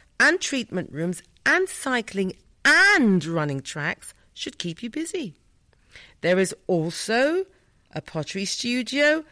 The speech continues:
a screen printing workshop, and a reading room, and a program of creative workshops such as ring making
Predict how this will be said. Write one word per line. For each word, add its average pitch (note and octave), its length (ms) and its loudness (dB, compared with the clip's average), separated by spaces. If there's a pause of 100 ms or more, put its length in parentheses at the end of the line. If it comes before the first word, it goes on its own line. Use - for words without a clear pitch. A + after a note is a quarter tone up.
(160)
a A#3+ 40 -4
screen F4 400 2
printing D#3+ 460 -4
workshop, D3 460 -8 (140)
and D3 220 -8
a C3+ 60 -12
reading F#3 520 0
room, C#3+ 220 -4 (340)
and A3+ 640 4 (320)
a D#3 60 -6
program C4 580 2
of D#3 140 -6
creative G3+ 500 -2
workshops - 560 -8 (240)
such - 380 -2
as E3+ 180 -4
ring B3+ 580 2
making C#3+ 460 -4